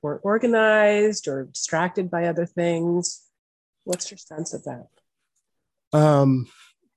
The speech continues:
Speaker 2: so my sense of it is that for years, uh, reformers lived on this idea that they were the innovators and they were bringing something new to the table.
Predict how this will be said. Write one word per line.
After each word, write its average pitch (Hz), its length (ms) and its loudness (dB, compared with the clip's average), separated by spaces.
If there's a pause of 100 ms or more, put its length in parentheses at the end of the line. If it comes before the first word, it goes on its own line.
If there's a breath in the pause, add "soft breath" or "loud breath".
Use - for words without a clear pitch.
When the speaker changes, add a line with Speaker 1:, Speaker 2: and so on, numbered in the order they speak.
(1300)
Speaker 2:
so 160 220 0
my 143 220 2
sense 139 260 0
of 113 100 2
it 101 220 -4
is 95 220 -6
that 90 320 -4 (2250)
for 139 160 0
years, 131 420 0
uh, 92 640 -4
reformers 104 500 -4
lived 101 220 -4
on 95 80 -4
this 92 180 -6
idea 92 360 -6
that 87 260 -6
they 101 80 -4
were 92 160 -2
the 90 180 -6
innovators 90 720 -6
and 101 100 -4
they 95 60 0
were 90 100 -2
bringing 90 280 -4
something 92 340 -6
new 87 160 -4
to 85 140 -12
the 87 80 -6
table. 82 520 -6